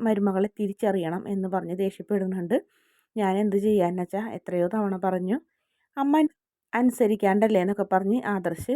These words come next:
ഏ, വിഷമം പറയുന്നുണ്ട്. അതിനുശേഷം പിന്നെ കനകനോടും, ഏ,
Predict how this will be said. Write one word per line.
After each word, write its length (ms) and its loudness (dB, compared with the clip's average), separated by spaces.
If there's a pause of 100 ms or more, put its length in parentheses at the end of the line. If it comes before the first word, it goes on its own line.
(140)
ഏ, 140 -8
വിഷമം 360 -6
പറയുന്നുണ്ട്. 440 -2 (460)
അതിനുശേഷം 640 2
പിന്നെ 420 0
കനകനോടും, 640 -2 (960)
ഏ, 80 -6